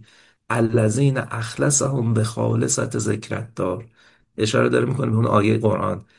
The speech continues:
که خداوند وقتی از تعلیم انبیا حرف می‌زنه میگه: «انا اخلصناهم به خالصة ذکر الدار»، ما اینا رو خالص کردیم چون اینا دائما به یاد دار بودن. اینا می‌دونستن که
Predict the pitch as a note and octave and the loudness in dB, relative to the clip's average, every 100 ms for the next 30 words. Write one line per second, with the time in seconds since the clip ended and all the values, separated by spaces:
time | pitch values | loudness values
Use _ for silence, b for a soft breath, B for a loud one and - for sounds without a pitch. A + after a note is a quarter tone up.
0 | b - G2+ G#2+ G#2 G#2+ G#2+ G#2+ G#2+ - | b -12 -6 -2 0 -2 -2 -4 -4 -6
1 | - F#2+ G2+ G#2+ G#2+ F#2 G2 G2+ G#2 G2 | -4 -4 0 0 0 -4 -4 -6 -4 -6
2 | - G#2+ G#2+ A2+ A2 A2+ B B B - | -6 -8 -4 -2 -2 -2 B B B 0
3 | A2 G2 A#2 A2+ G2+ - G#2 G2+ - G#2+ | 2 4 4 4 0 -2 -2 -2 0 0
4 | G#2 G2+ G2+ A2 G#2+ G2+ G#2+ A2 G#2 G#2 | 0 -2 -2 -2 0 0 0 -2 -2 -4
5 | G#2 G2+ G#2+ G#2+ - F#2+ - G#2+ F#2+ F#2+ | -4 -2 -4 -4 -6 -8 0 2 2 0
6 | G2 - B B B B _ - G#2+ C3 | -4 -6 B B B B _ -2 2 2
7 | B2+ A2+ G2 G2+ - F#2+ F#2 F#2+ - - | 2 2 2 0 -2 -2 -2 -4 -4 -8
8 | A2 A#2 G#2 - b b - C#3+ C#3 C3 | -12 -12 -14 -16 b b 0 4 4 4
9 | C#3 C3+ A2+ A2 A2+ B2+ A#2 A2+ A#2 A#2+ | 4 4 4 4 2 2 0 0 0 0
10 | A#2+ A2 G#2+ A2 A2+ G#2 E2 - _ _ | 4 4 4 -2 -8 -10 -12 -16 _ _
11 | _ _ _ _ _ _ _ _ _ _ | _ _ _ _ _ _ _ _ _ _
12 | _ _ _ _ B2+ B2+ C#3 C#3 C#3 C#3 | _ _ _ _ -4 0 2 2 2 2
13 | - C3+ B2+ C3 C#3 | 0 -2 -2 -6 -6